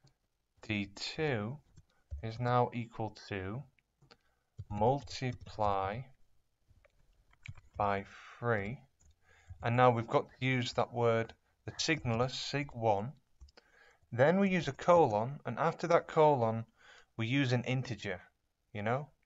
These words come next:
So we're gonna use, the integer we're going to use is actually D, because D is actually an integer, okay,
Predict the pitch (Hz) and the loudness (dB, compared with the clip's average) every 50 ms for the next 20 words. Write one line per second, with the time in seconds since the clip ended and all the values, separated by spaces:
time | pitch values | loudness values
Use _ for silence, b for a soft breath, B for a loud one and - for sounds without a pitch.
0 | _ _ _ _ _ _ _ _ _ _ _ _ _ _ - - - 113 110 117 | _ _ _ _ _ _ _ _ _ _ _ _ _ _ -8 -4 -2 -2 -2 -2
1 | 131 127 147 143 135 123 127 127 117 - - - - - 147 156 151 - 131 139 | -2 -2 -2 -2 0 0 -2 -2 -2 -4 -6 -8 -6 -6 -4 -6 -6 -6 -6 -4
2 | 139 131 135 135 135 120 131 127 123 117 - 113 107 110 113 113 113 113 110 - | 0 2 2 2 2 2 0 0 0 -2 -6 -8 -6 -4 -2 -2 -2 -2 -4 -6
3 | - - - 110 104 101 101 95 - - - - - - - b b b b b | -10 -12 -10 -10 -8 -8 -10 -10 -12 -12 -12 -12 -12 -14 -16 b b b b b
4 | b b b _ _ _ 110 - - - - 104 101 92 - - - - 113 107 | b b b _ _ _ -12 -12 -10 -10 -10 -10 -10 -10 -12 -12 -6 -4 -4 -4
5 | 95 90 - - - - - 110 - - 117 104 - - - - 156 170 165 151 | -4 -6 -10 -16 -20 -18 -14 -10 -6 -4 -4 -4 -6 -10 -8 -6 -2 0 0 0
6 | 131 - - 139 139 135 - - - 127 127 120 120 120 120 117 113 - - - | -2 -2 0 0 0 0 -2 -6 -6 -4 -2 0 0 0 0 0 -2 -8 -12 -14
7 | - - - 120 - _ _ _ _ - - - - 117 120 123 | -14 -12 -14 -14 -16 _ _ _ _ -20 -10 -6 -4 -4 -4 -6